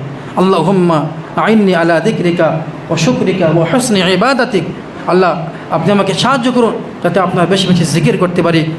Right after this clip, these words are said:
আপনি আমাকে সাহায্য করুন আপনার কৃতজ্ঞতা বেশি বেশি স্বীকার করতে পারি। আপনি আমাকে সাহায্য করুন ভালো ইবাদত যেন বেশি বেশি করতে পারি। আল্লাহ তৌফিক দিলে বান্দা বেশি করতে পারবে, তাই না? তাহলে আল্লাহর কাছে আমরা সাহায্য চাইবো। তাহলে ফরজ নামাজের পরে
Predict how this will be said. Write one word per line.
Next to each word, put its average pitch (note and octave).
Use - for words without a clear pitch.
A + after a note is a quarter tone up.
আপনি F#3+
আমাকে A#3+
সাহায্য B3+
করুন A#3+
আপনার G#3+
কৃতজ্ঞতা B3
বেশি A3
বেশি G#3+
স্বীকার -
করতে F3+
পারি। G3
আপনি F#3+
আমাকে F#3
সাহায্য G#3+
করুন G#3
ভালো A#3+
ইবাদত A3+
যেন G#3
বেশি F#3
বেশি F3+
করতে D3
পারি। A#2+
আল্লাহ G#3
তৌফিক A3+
দিলে C#4
বান্দা A#3
বেশি C4+
করতে C#4+
পারবে, A3
তাই C4
না? D4
তাহলে F3
আল্লাহর A3+
কাছে G#3+
আমরা F#3
সাহায্য F3
চাইবো। D#3
তাহলে E3
ফরজ G#3+
নামাজের G#3+
পরে G3